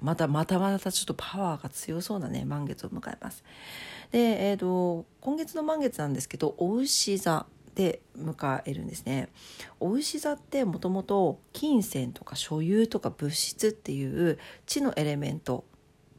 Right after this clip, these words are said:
ガチガチの地のエレメントになります。はい。なんでよく、まあ、この「ハンターズムーン」の時は金運をお願いしたりとかするのは昔からよく言われているそうなんですが、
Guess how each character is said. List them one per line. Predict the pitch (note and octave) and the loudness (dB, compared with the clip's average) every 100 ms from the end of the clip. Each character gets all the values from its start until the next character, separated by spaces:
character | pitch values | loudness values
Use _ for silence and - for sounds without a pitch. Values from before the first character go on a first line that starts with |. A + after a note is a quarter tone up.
| - | -20
ガ | - E3+ | -6 -2
チ | - | 4
ガ | G3 | 4
チ | - E3 | 4 -2
の | D3 - - | -2 -6 -2
地 | B3 | 2
の | A3 | 4
エ | - | 2
レ | - | -2
メ | B2 - | -4 -6
ン | |
ト | - - _ _ - | -12 -20 _ _ 0
に | F3+ | 2
な | C#3+ | 2
り | B2 | 0
ま | - F3+ | -6 -10
す。 | - - - - - - - | -14 -18 -18 -18 -18 -20 -20
は | - D3+ | -4 -4
い。 | B2 | -2
な | G3+ A3 | 0 2
ん | |
で | G3+ | 2
よ | D#4 | 0
く、 | - A3+ | 4 4
ま | G3+ | 6
あ、 | F#3 | 2
こ | - | 2
の | A#3 B3+ B3 - | 6 6 6 2
「ハ | - | -4
ン | C4+ | 2
タ | D4 | 4
ー | D4+ | 4
ズ | D#4+ | 2
ム | E4 | 0
ー | |
ン」 | D4+ | 0
の | F#3+ | -2
時 | C#3+ - | -6 -4
は | D#3+ D3 - | 0 0 2
金 | B3 C4 D4+ | 4 4 6
運 | C#4 C4+ | 6 6
を | C4 A3+ | 6 6
お | |
願 | A#3 A#3 A#3 | 4 2 0
い | A3+ | 0
し | - - - | 0 -2 0
た | G3+ | -2
り | D#3+ | -2
と | - | -8
か | - D3 D3 - - - - | -2 0 0 -2 -12 -14 -8
す | - G3 | -2 2
る | G3 | 2
の | E3 | 2
は | D3 | 0
昔 | D3 E3 F#3 | -2 -2 -2
か | - F3+ | -2 0
ら | F3+ | 2
よ | F3+ | 0
く | A#2+ | -2
言 | B2+ | -2
わ | C3 | -2
れ | C3+ | -4
て | D3+ | -6
い | C#3 | -4
る | D3+ | -4
そ | - D#3 | -4 -6
う | |
な | - D#3 | -6 -10
ん | |
で | - | -10
す | F#3 - | -12 -10
が、 | E3 D#3+ - | -2 0 0